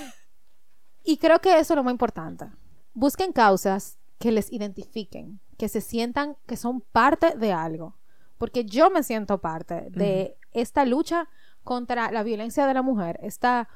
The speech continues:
Speaker 1: lucha constante porque se nos reconozca por lo que hacemos, por lo que somos y por lo que conseguimos, señores, porque conseguimos muchísima cosa.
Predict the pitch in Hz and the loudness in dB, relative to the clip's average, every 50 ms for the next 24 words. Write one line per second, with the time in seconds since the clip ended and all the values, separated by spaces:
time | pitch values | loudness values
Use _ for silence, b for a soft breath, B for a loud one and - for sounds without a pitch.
0 | - - - - 226 262 269 - 330 - 311 302 - - - 214 185 185 180 - | -18 -16 -6 -2 -2 -2 2 0 0 0 -2 -8 -6 -4 -4 -4 -4 -4 -6 -6
1 | 196 185 - - 208 202 - - 233 208 - 233 214 214 202 - - 220 202 - | -6 -6 -4 -4 -6 -6 -4 -8 -8 -8 -6 -8 -8 -8 -8 -8 -8 -8 -6 -4
2 | 226 208 202 220 247 254 247 - - 220 180 - 208 196 202 208 202 - 196 165 | -4 -2 2 4 4 4 4 2 0 -2 0 0 2 2 2 2 2 -2 -6 -8
3 | - - 262 247 233 190 175 180 180 175 - - - - - 220 208 208 202 - | -4 0 2 2 2 2 0 -2 -6 -8 -8 -12 -14 -2 0 0 2 2 0 0
4 | 202 170 - - 247 240 220 185 170 170 175 - - - - - - - - - | -4 -8 -2 4 6 6 6 6 4 -2 -8 -10 -14 -14 -16 -18 -18 -18 -18 -18
5 | - - - 247 226 - 233 226 226 226 214 226 208 - - - - - - - | -18 -10 -6 -6 2 4 4 4 4 4 2 0 -4 -4 -8 -18 -18 -18 -18 2
6 | - 269 254 247 - 277 226 208 247 269 254 220 185 185 - 208 196 190 185 190 | 4 4 4 6 6 4 4 6 4 4 4 4 2 0 0 0 0 2 2 2
7 | 185 - - 208 - 214 208 - 208 208 220 240 269 285 285 - - 285 269 294 | 0 -2 -4 -2 -4 -4 -2 -2 -2 -2 -2 -4 -2 -2 -4 0 0 -2 0 0
8 | 302 302 285 254 - 180 170 165 - - 190 | 0 0 0 0 -2 -4 -4 -4 -8 -10 -12